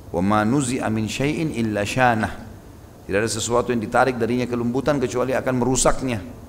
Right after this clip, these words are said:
Nasihati dengan baik. Jadi jangan nasihati pasangan itu, "Kalau kau nggak gini, kau masuk neraka." Hmm. Gitu kan. Seperti batu yang jatuh di air gitu kan. Pohon yang jatuh betul-betul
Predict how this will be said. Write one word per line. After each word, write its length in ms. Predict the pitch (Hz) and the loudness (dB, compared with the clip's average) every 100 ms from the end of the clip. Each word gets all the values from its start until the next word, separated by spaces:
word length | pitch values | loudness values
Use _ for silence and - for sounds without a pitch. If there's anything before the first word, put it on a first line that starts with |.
| - - - - - - | -20 -20 -20 -18 -16 -10
Nasihati 260 | 131 156 | -8 -6
dengan 220 | 151 127 107 | -4 -4 -2
baik. 160 | 95 69 - - - | -4 -4 -8 -14 -2
Jadi 140 | 131 143 | 0 2
jangan 240 | 151 175 | 2 0
nasihati 320 | 160 139 151 | 0 -2 -4
pasangan 400 | 156 135 147 147 | -2 -2 0 -2
itu, 160 | 151 151 - - - | -2 -4 -6 -16 -4
"Kalau 160 | 120 131 | 0 2
kau 80 | 160 | 4
nggak 160 | 156 | 4
gini, 180 | 147 170 | 4 2
kau 140 | 165 | 2
masuk 240 | 151 139 147 | 2 0 0
neraka." 320 | 123 101 - - - - | 0 0 -4 -6 -6 -8
Hmm. 160 | 90 82 - - - - - - - - - - | -8 -8 -10 -16 -18 -18 -18 -18 -18 -18 -20 -16
Gitu 100 | - - | -12 -10
kan. 60 | - | -6
Seperti 260 | - 139 | -6 -4
batu 380 | 131 131 139 135 | 2 4 4 0
yang 160 | 131 117 | -2 0
jatuh 300 | 120 120 127 | 2 0 0
di 160 | 113 | -2
air 240 | 90 120 117 | 0 0 0
gitu 240 | 101 107 | -2 -4
kan. 60 | 101 - - - - - - - - - - - - 131 | -6 -10 -18 -20 -14 -14 -14 -18 -20 -20 -20 -20 -6 2
Pohon 240 | 127 123 | 4 4
yang 160 | 120 117 | 4 4
jatuh 320 | 123 120 131 | 4 4 2
betul-betul 560 | 110 92 113 147 127 | -2 -4 -4 -2 -2